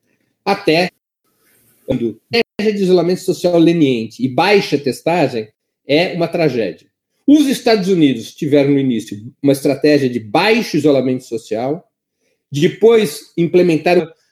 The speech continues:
nos Estados Unidos. Mas os Estados Unidos vão aos poucos, porque ninguém tem uma ideia exata do que tá acontecendo no Brasil, porque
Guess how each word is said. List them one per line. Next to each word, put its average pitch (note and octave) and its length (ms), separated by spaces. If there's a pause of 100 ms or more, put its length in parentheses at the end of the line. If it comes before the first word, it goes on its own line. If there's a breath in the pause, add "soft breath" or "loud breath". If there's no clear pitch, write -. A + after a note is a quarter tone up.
nos D3 140
Estados C#3+ 400
Unidos. A2+ 440 (1700)
Mas E3 720 (240)
os D3 140
Estados D3 380
Unidos D3+ 460
vão E3+ 440 (340)
aos E3 380
poucos, - 260 (300)
porque F3 180 (160)
ninguém F3+ 260
tem F3+ 160
uma E3 240
ideia D#3 440
exata D#3 640
do A2+ 100
que - 60
tá C3 80
acontecendo A2 460
no G#2 60
Brasil, F#2+ 380 (760)
porque D3 220